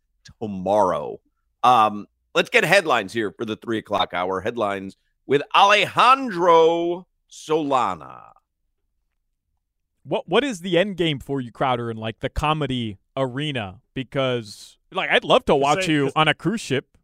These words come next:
Speaker 2: you know?
Speaker 3: Kaseya Center.
Speaker 1: <laughs> Cruise ship. Crowder's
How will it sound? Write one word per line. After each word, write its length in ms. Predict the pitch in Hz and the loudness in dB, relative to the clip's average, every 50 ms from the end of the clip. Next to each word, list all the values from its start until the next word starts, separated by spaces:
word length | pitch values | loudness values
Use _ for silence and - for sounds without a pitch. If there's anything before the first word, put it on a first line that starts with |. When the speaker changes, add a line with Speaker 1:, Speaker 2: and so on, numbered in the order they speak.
| _ _ | _ _
Speaker 2:
you 140 | - 127 127 | -12 -10 -8
know? 220 | 131 139 170 175 _ _ _ _ _ _ _ _ _ _ _ _ _ _ _ _ _ | -6 -6 -8 -10 _ _ _ _ _ _ _ _ _ _ _ _ _ _ _ _ _
Speaker 3:
Kaseya 460 | - 165 151 - 202 190 185 175 143 | -8 -8 -6 -4 -4 -4 -4 -4 -6
Center. 340 | - - 156 135 123 - - _ _ _ - - - _ - - - _ _ | -8 -8 -12 -12 -12 -14 -18 _ _ _ -20 -20 -20 _ -20 -20 -20 _ _
Speaker 1:
<laughs> 440 | _ - - _ _ _ _ _ _ | _ -18 -18 _ _ _ _ _ _
Cruise 220 | - - - 131 _ _ _ | -18 -16 -16 -16 _ _ _
ship. 380 | _ - - - _ _ - _ _ _ _ _ _ _ _ _ _ _ _ _ - - _ _ _ _ _ _ - - _ _ | _ -20 -20 -20 _ _ -20 _ _ _ _ _ _ _ _ _ _ _ _ _ -20 -20 _ _ _ _ _ _ -20 -20 _ _
Crowder's 480 | - - - - - - 214 185 156 117 | -18 -18 -16 -10 -8 -8 -6 -6 -8 -10